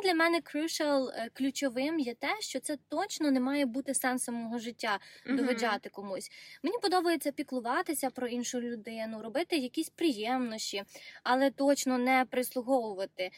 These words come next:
Speaker 1: Я ж, е, жінка, а не посудомийка.
Speaker 2: <laughs> Це, типа, знаєш, з реклами, з реклами
Speaker 1: Так,
Speaker 2: якоїсь,
Speaker 1: да.
Speaker 2: да?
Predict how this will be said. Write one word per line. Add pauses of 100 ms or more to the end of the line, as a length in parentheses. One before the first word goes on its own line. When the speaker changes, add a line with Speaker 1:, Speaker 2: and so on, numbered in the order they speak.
(240)
Speaker 1:
Я
ж,
е,
жінка,
а
не
посудомийка.
Speaker 2:
<laughs>
Це,
типа,
знаєш,
з
реклами,
з
реклами
Speaker 1:
Так, (120)
Speaker 2:
якоїсь,
Speaker 1:
да.
Speaker 2:
да?